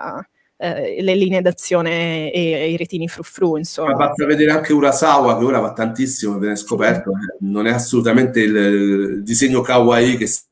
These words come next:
Speaker 2: vede per esempio in uno shoujo manga, ecco. Magari se si seguono determinati target, quasi tutte le autrici, per esempio degli shoujo, per un certo periodo hanno utilizzato un po' quello stesso, però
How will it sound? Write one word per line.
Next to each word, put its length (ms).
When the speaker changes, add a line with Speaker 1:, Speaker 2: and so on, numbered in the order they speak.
Speaker 2:
vede 160
per 100
esempio 240
in 60
uno 80
shoujo 320
manga, 420
ecco. 300
Magari 340
se 220
si 180
seguono 440
determinati 480
target, 880
quasi 300
tutte 240
le 80
autrici, 680
per 100
esempio 300
degli 160
shoujo, 420
per 100
un 100
certo 300
periodo 300
hanno 120
utilizzato 540
un 80
po' 120
quello 140
stesso, 380
però 280